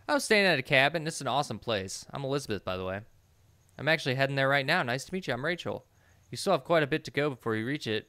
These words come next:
but I'm surprised to see you out here all alone. Why is that? You haven't heard the stories? They say there's a killer on the loose. It's probably nothing, but you might want to keep your guard up. Better get going now before it's too late. Uh, I hope you have a nice trip. Thanks.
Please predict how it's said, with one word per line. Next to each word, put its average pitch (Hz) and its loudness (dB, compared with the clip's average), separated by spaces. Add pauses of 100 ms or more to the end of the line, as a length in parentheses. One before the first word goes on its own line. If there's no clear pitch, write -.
(100)
but 120 -8
I'm 139 -6
surprised 143 -6
to - -8
see - -12
you 147 -4 (200)
out 117 0
here 120 -2
all 117 0
alone. 123 -4 (280)
Why 143 -2
is 147 -2
that? 175 0 (760)
You 123 2
haven't 143 2
heard 156 2
the 120 -6
stories? 240 0
They 143 -10
say 196 -2
there's 160 0
a 110 -2
killer 226 2
on 101 2
the 101 -2
loose. 98 -2
It's - -14
probably 165 0
nothing, 131 0
but 107 0
you 110 -4
might 143 0
want 123 0
to 107 -4
keep - -10
your 107 -6
guard 120 2
up. 104 -4 (480)
Better 127 -6
get 107 -6
going 113 -2
now 95 -2
before 95 -8
it's 98 -10
too 110 -6
late. 127 -4 (640)
Uh, - -2
I 117 4
hope 175 0
you 196 2
have 185 0
a 180 -2
nice 190 0
trip. 240 -2 (540)
Thanks. 120 -4